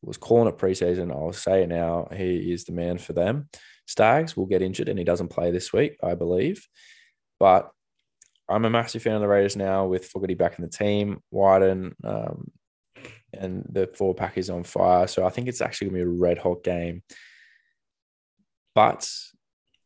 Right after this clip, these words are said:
at home, Suncorp, Saturday night, it's gonna be pumping.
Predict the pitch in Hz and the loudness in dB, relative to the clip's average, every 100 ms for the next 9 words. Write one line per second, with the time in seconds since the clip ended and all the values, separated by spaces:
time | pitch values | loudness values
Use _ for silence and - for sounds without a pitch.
0 | _ 101 107 95 92 92 - - - 98 | _ -2 0 2 2 0 -6 -8 -6 -4
1 | 90 92 90 90 - _ _ - - - | -2 2 4 2 -4 _ _ -20 -18 -8
2 | - 101 98 92 87 85 - _ _ _ | 0 2 2 2 0 0 -2 _ _ _
3 | _ - 98 98 98 - - 87 92 90 | _ -14 -8 -4 -2 -2 -2 -4 -2 -6
4 | 90 | -6